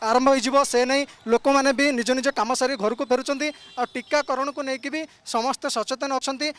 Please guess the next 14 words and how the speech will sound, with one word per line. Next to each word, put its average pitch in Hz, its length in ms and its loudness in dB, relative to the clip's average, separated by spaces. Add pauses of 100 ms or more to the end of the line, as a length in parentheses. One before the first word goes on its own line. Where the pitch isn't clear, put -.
(140)
ଆଉ 226 80 -4
ଯେବେ 233 320 -2
ସେମାନଙ୍କ 277 480 -10
ପାଳି 226 280 -20
ଆସିବ, - 260 -20 (340)
ସେମାନେ 277 380 -4
ବି 269 140 -6 (240)
ଟିକା 254 260 -2
ନେବା 262 220 0
ପାଇଁ 277 200 -2
ବୋଲି 277 220 -2 (260)
ଉ-, 220 240 2
ଉତ୍ସାହ 240 360 2
ଅଛନ୍ତି। 185 340 -6